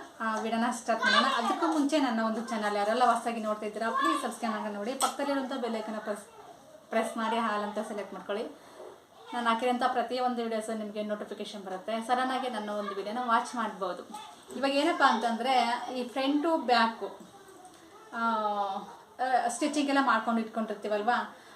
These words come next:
ಒಬ್ರಿಗೆ ಏನಪ್ಪ ಅಂದ್ರೆ ಇನ್ಸಿಬಲ್ ಆಗಿ ನಮ್ಗೆ, ಆ, ಕ್ರಾಸ್ ಪಟ್ಟಿ ಅಟ್ಯಾಚ್ ಮಾಡ್ಲಿಕ್ಕೆ ಸ್ವಲ್ಪ ತೊಂದ್ರೆ ಆಗುತ್ತೆ. ಕೆಲವೊಬ್ರು ಏನ್ ಮಾಡ್ತಾರಪ್ಪ ಅಂತಂದ್ರೆ ಡೈರೆಕ್ಟ್ ಆಗಿ ಹಚ್ಬಿಡ್ತಾರೆ. ಈ ಕೂಳೆ ಅನ್ನೋದು ಹೊರಗಡೆ ಕಾಣಿಸ್ತಿರುತ್ತೆ,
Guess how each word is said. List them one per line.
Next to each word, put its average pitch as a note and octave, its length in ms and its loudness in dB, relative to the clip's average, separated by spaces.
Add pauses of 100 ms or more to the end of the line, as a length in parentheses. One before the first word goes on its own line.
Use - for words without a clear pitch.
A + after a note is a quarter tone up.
(140)
ಒಬ್ರಿಗೆ C#4 320 4
ಏನಪ್ಪ C#4 220 2
ಅಂದ್ರೆ C#4 240 0
ಇನ್ಸಿಬಲ್ C#4 480 4
ಆಗಿ A#3+ 240 4
ನಮ್ಗೆ, A3+ 520 0 (280)
ಆ, G#3 180 -4
ಕ್ರಾಸ್ B3+ 380 4
ಪಟ್ಟಿ C#4+ 220 0
ಅಟ್ಯಾಚ್ A3+ 420 2
ಮಾಡ್ಲಿಕ್ಕೆ A#3+ 260 -4
ಸ್ವಲ್ಪ C#4 200 -4
ತೊಂದ್ರೆ B3 260 2
ಆಗುತ್ತೆ. F#3 340 0 (520)
ಕೆಲವೊಬ್ರು D4 340 8
ಏನ್ C#4+ 140 6
ಮಾಡ್ತಾರಪ್ಪ B3+ 400 4
ಅಂತಂದ್ರೆ G#3 460 -2 (120)
ಡೈರೆಕ್ಟ್ C4+ 420 6
ಆಗಿ D#4 140 8
ಹಚ್ಬಿಡ್ತಾರೆ. A#3 560 0 (380)
ಈ A#3+ 40 -4
ಕೂಳೆ C4+ 380 2
ಅನ್ನೋದು C4+ 480 4
ಹೊರಗಡೆ A#3+ 380 4
ಕಾಣಿಸ್ತಿರುತ್ತೆ, A#3 960 0